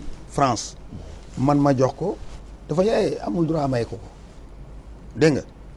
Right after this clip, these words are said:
président ne man en tant que président am na benn buur bu ma may, ma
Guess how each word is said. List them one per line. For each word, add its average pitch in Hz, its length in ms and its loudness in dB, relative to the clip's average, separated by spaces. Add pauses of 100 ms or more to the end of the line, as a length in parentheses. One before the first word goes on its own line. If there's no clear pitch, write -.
(240)
président 139 300 4
ne 131 80 2
man 143 140 2 (640)
en 127 100 2
tant 160 180 2
que 214 80 -2
président 127 440 4 (720)
am - 100 -6
na 147 120 4
benn 139 180 6
buur 131 240 4
bu 120 120 -2
ma 123 120 2
may, 120 220 0 (720)
ma 131 140 4